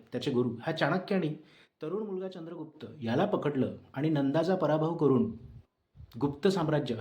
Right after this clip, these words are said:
सॉरी, मौर्य साम्राज्याची सुरुवात केली. म्हणजे तसंच मला, म्हणजे कसं असतं ना, की तरुणाईचा जो जोश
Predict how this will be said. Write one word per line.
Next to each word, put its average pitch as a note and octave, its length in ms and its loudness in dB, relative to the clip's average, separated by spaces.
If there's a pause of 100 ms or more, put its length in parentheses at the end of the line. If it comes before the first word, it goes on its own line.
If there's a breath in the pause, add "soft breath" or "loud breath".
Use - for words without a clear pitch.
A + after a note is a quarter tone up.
(120)
सॉरी, C3 160 0
मौर्य D3+ 300 6
साम्राज्याची C#3+ 540 0
सुरुवात B2+ 280 2 (100)
केली. G2 140 -12 (440 loud breath)
म्हणजे G3+ 260 -6
तसंच E3+ 320 -12
मला, D#3 160 -10
म्हणजे E3 180 -12
कसं F#3+ 220 -12
असतं F#3 180 -14
ना, F#3 80 -12
की A3 60 -10
तरुणाईचा G#3+ 600 -10
जो G#3+ 120 -10
जोश D#3 400 -8